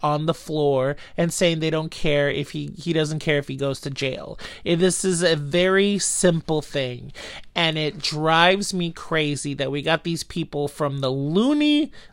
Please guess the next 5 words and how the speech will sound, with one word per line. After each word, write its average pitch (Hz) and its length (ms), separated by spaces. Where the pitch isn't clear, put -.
looniest 226 840
of 160 260
loony 226 360
places 175 600
saying, 165 500